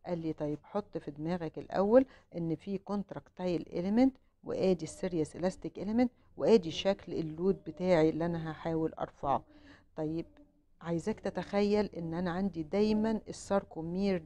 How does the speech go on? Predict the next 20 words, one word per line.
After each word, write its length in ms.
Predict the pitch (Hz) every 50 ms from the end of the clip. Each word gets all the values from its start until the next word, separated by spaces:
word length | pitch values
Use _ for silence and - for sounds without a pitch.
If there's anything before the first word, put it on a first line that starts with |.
| 143 -
دي 220 | 190 196 185 -
او 120 | 156 160 160
الجزء 380 | 165 151 196 202 196 - -
الكونتراكتايل 1000 | - - - - 196 196 185 - 170 - - - - 190 190 190 190 180 170 160 156
ده 200 | 190 220 262 - - - - - _ _ 214
هو 220 | 233 233 202 190
اللي 160 | 180 170 165 175
هيحصل 540 | 185 185 165 - - - - 202 196 180
له، 60 | 160 147
عشان 240 | 151 - - 160
اقول 200 | - - 196 -
حصل 340 | - - 202 196 - 160 151
ماسل 300 | 156 170 190 196 - 156
كونتراكشن 600 | - - 147 - - 160 202 226 - - 277 262 262 - - - - - -
يبقى 240 | 180 175 - 165
لازم 340 | 170 190 208 202 - 170 160
يحصل 480 | 160 151 - - - - 175 175 180 180
له 80 | 190 - _
شورتنينج، 760 | _ - - - 220 190 - - - 147 139 139 147 - -
يقصر. 420 | 185 185 - - - - - -